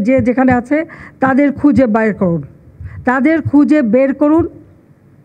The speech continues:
এবং তাদের শাস্তির ব্যবস্থা করার জন্য সহযোগিতা করুন। আমি দেশবাসীর কাছে সেই আহ্বান জানাই।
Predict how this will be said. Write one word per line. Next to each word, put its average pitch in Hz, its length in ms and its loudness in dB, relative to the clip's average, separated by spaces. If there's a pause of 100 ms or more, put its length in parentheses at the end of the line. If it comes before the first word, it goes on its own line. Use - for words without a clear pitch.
(280)
এবং 226 200 0
তাদের 233 200 0 (100)
শাস্তির 269 400 -2
ব্যবস্থা 240 360 -2 (420)
করার 262 260 0
জন্য 294 140 2 (140)
সহযোগিতা 214 560 0
করুন। 196 200 0 (280)
আমি 220 100 2 (100)
দেশবাসীর 208 520 -2
কাছে 202 240 0
সেই 208 140 2 (160)
আহ্বান 175 400 -2
জানাই। 165 240 -4